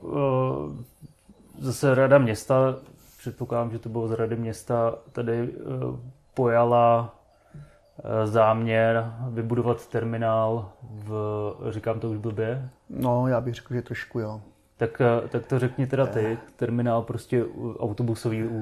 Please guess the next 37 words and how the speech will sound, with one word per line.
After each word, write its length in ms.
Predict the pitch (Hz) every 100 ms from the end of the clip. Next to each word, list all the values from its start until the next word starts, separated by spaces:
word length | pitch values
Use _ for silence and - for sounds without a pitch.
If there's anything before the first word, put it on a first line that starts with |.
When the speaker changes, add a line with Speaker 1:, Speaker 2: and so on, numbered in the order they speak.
| 107
Speaker 2:
U 20 |
Speaker 1:
měst-, 360 | 110 117 127 135
Speaker 2:
městského 460 | 139 - 160 147
vlakového 360 | 143 131 139 131
nádraží. 560 | 123 120 120 110 110 117 _ - - - -
Eh, 520 | - 117 120 120 120 113
ten 180 | - 151
záměr 640 | 127 113 147 151 117 104 107 -
tady 300 | 120 127 131
už 280 | 127 -
je 440 | 127 120 123 123 123
nějakých 480 | 131 117 113 131 -
osm 280 | 120 - 120
let. 340 | 107 104 - - _ _ _ -
Tam 140 | 127
existuje 320 | 135 131 135
dokonce 320 | 139 135 131 143
i 40 |
studie. 480 | 131 131 120 117 107 - - - _
Ta 380 | 127 123 127 127 - 139 -
shodou 220 | - 127
okolností 260 | 131 123
na 80 | 131
stránkách 600 | 113 131 127 135 131 -
je. 300 | 131 110 110 101 _ - - - - - 101
Speaker 1:
Jo. 100 | 135
Speaker 2:
Eh, 460 | 127 127 127 131 - -
souvisí 480 | - 147 143 139 160
to 100 | 147
s 140 | -
tím, 280 | 135 131 131
že 80 | 135
tady 160 | 135
byl 140 | 135 131
záměr 480 | 120 123 131 127
kutnohorského 640 | 127 - 135 127 - 135 113
oblouku 800 | 120 127 131 131 135 135 135